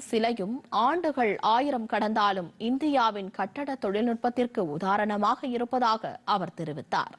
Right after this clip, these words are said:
இந்த கூட்டத்தில் நூற்று ஐம்பதுக்கும் மேற்பட்ட நாடுகளைச் சேர்ந்த இரண்டாயிரத்துக்கும் அதிகமான தேசிய மற்றும் சர்வதேச பிரதிநிதிகள் பங்கேற்றுள்ளார்கள். உலக பாரம்பரியம் தொடர்பான அனைத்து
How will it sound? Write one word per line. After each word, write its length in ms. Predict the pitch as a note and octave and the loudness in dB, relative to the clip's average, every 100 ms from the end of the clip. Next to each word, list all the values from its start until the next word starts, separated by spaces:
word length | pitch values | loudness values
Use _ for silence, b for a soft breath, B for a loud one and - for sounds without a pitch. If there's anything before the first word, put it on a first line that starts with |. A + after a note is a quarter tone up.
| _ _ _ _ _ _ _ _ _ _ _ _ _ B B B D4+ | _ _ _ _ _ _ _ _ _ _ _ _ _ B B B 0
இந்த 140 | F#4 G4+ | 2 4
கூட்டத்தில் 420 | F#4 F4 D#4+ D4+ C#4+ | 2 2 2 2 4
நூற்று 280 | B3+ C#4 D4+ A#3+ | 2 2 0 2
ஐம்பதுக்கும் 440 | B3+ C#4 C#4+ C4+ | 2 0 0 0
மேற்பட்ட 320 | B3+ B3+ B3 A#3+ G#3+ | 2 2 0 2 2
நாடுகளைச் 560 | A3 A#3+ A#3+ A#3 A#3 | 2 2 2 2 2
சேர்ந்த 260 | A#3+ A3 A3 G#3 F#3+ | 0 2 2 2 2
இரண்டாயிரத்துக்கும் 840 | G#3 A#3 A3+ A3+ A#3 B3 - B3 | 2 2 2 2 0 -2 -2 0
அதிகமான 480 | A3 A3+ A#3 A3 G#3 F#3+ | 0 2 4 2 2 0
தேசிய 380 | F#3+ A#3 - A#3 A3 | 0 0 -2 0 2
மற்றும் 300 | G#3 G#3 F3 - | 2 0 -4 -2
சர்வதேச 500 | B3+ B3 A#3+ A#3 A#3 A3+ | 0 0 0 0 0 0
பிரதிநிதிகள் 580 | G#3 A#3 B3 A#3 G#3+ G3 - - A#3 | 0 2 2 2 2 2 -2 -4 -2
பங்கேற்றுள்ளார்கள். 920 | A#3 G#3+ F3 - D#3+ E3 F#3 G#3+ F#3 - B B B - | -2 -4 -8 -6 0 2 2 2 -2 -8 B B B -2
உலக 280 | G3 G3+ G#3 G3 | 0 0 -2 0
பாரம்பரியம் 680 | F#3+ G#3 A3 G#3 G3+ G3+ G#3 | 2 4 2 0 0 -2 -2
தொடர்பான 460 | G3 G3+ G3+ G3 F#3 F#3+ | 0 2 2 2 2 0
அனைத்து 320 | G#3 A#3+ | 0 0